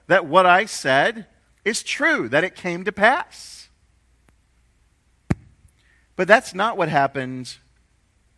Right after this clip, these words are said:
with John. He doesn't tell John what's going to happen to him, and he doesn't tell us what's going to happen to us. And he does it for a different reason. He does it so that we might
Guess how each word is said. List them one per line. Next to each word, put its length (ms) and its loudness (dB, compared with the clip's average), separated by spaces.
with 180 -12
John. 500 -6
He 120 -8
doesn't 300 -6
tell 240 -8
John 380 -12
what's 180 -16
going 240 -14
to 80 -14
happen 340 -12
to 120 -16
him, 80 -14
and 100 -12
he 60 -12
doesn't 280 -10
tell 320 2
us 400 6
what's 240 -4
going 340 -4
to 100 -4
happen 440 -4
to 220 -12
us. 580 -12
And 100 -8
he 60 -8
does 220 -2
it 120 -12
for 120 -6
a 60 -4
different 400 -12
reason. 480 -16
He 100 -18
does 240 -6
it 100 -14
so 160 -10
that 220 -2
we 180 -10
might 340 -6